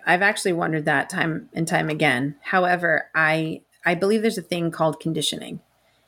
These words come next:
And I think that each of us actually have the ability to see these things, but we are taught from a very young age not to. That's not real. And so our logical part of our brain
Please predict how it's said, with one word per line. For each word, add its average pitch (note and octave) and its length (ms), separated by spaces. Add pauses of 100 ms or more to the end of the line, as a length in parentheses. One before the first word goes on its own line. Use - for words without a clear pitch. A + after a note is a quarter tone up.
(240)
And F3 160
I E3+ 120
think A3 280
that F#3 240
each F3+ 240
of G3 120
us G#3 320
actually F3+ 340
have E3+ 400
the F#3 140
ability G3+ 720
to G3+ 160
see G3 240
these A3+ 240
things, C4 500 (540)
but F3 680 (320)
we G3+ 260
are F#3 140
taught F#3 400
from F#3 160
a F3 60
very E3+ 280
young D#3+ 300
age D#3+ 360
not D#3+ 280
to. - 320
That's E3 260
not E3+ 320
real. E3 420 (300)
And F3 300
so F3 540 (420)
our F3+ 440
logical G3+ 920
part F#3 360
of F#3 140
our E3+ 160
brain F3 580